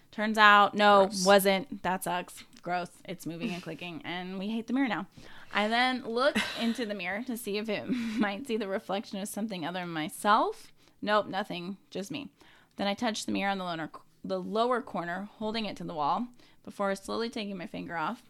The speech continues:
Speaker 1: the rocking stopped. Before going to the shower, I looked at the mirror and said out loud with a smile on my face,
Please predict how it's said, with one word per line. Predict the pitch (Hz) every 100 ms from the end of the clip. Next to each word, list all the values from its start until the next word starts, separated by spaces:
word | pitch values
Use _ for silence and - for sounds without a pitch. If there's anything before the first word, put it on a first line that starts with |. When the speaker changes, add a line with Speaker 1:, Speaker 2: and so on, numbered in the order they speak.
| 226
Speaker 1:
the | 196
rocking | 185 180 - 185
stopped. | - 156 107 - - - -
Before | - 196 220
going | 220 233 240
to | 240
the |
shower, | 220 214 185 185
I |
looked | 180 196 190
at |
the | 185
mirror | 175 170
and | 165
said | - 170
out | 151
loud | 151 160 170
with | 196
a |
smile | - 208 240 262
on | 262
my | 254
face, | 240 202 202 -